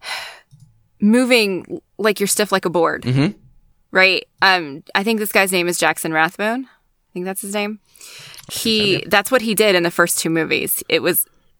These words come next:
Speaker 1: like he couldn't bend, right?
Speaker 2: Yeah.
Speaker 1: He couldn't turn his head. He moved his body. And in this one, he was just looser. He was more comfortable.
Speaker 2: Mm-hmm.
Speaker 1: I don't know if he, if it, it was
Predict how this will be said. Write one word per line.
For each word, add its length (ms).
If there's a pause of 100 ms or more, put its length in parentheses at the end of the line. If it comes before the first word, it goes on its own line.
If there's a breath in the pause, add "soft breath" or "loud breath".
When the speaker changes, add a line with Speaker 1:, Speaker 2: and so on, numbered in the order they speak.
(200)
Speaker 1:
like 140
he 180
couldn't 480 (140)
bend, 560 (280)
right? 200
Speaker 2:
Yeah. 140 (360 loud breath)
Speaker 1:
He 80
couldn't 240
turn 160
his 160
head. 360
He 140
moved 220
his 140
body. 480 (400 loud breath)
And 120
in 120
this 160
one, 140
he 120
was 180
just 160
looser. 520 (420)
He 140
was 160
more 160
comfortable. 800
Speaker 2:
Mm-hmm. 300 (220 soft breath)
Speaker 1:
I 120
don't 220
know 260
if 120
he, 100
if 580 (100)
it, 180 (120)
it 80
was 260